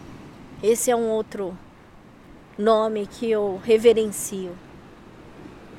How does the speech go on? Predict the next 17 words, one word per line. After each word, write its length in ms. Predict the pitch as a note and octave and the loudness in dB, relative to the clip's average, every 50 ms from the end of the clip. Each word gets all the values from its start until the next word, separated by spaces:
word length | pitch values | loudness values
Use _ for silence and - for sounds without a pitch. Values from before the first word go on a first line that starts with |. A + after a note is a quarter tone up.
| - - - - - - - - - - - - - - - | -20 -20 -20 -20 -20 -20 -20 -20 -20 -20 -18 -18 -18 -4 -2
Porque 320 | A#3+ A#3+ - - D4 C#4 | -2 -2 0 6 10 12
hoje 360 | C4 C4 C4+ D4 D4 A3+ C4 B3 | 12 12 12 12 12 10 6 4
a 100 | A3+ A3+ | 4 4
Júlia, 580 | - A#3 C4 C#4+ D4 C#4+ C#4 A#3+ G#3+ G3+ G3+ | 2 0 0 2 2 2 2 4 2 2 2
e 80 | G3+ A3 | 2 0
eu 80 | A3+ | 0
tenho 240 | A3 - B3+ B3+ B3+ | 2 2 2 2 2
a 60 | A#3 | 0
gratidão 720 | G#3+ A3+ B3+ C4+ D4 C#4+ - - C4+ A3 A#3+ A#3+ A#3+ B3 | 0 2 4 4 4 2 0 -6 0 2 4 4 4 4
da 120 | A#3+ A#3 G#3+ | 2 2 0
Chu-, 360 | - - - - C4 A3 D#3 | 0 -2 -4 -2 -2 -2 2
da 160 | G3+ A#3+ A3 | 4 4 4
Júlia 320 | G#3 - A#3+ C4 B3+ C4 C4 | 4 4 2 6 8 8 6
me 140 | C4 B3+ | 6 4
chamar 320 | A#3+ - C#4 C4 B3+ B3 A#3 | 2 2 2 4 4 2 2
de 140 | A3+ A3+ G#3 | 2 -2 -6
filhota. 600 | - - A#3 G3+ F#3+ F3+ F3 F#3 - - F#3+ | -6 -6 -4 0 0 0 0 -2 -4 -10 -16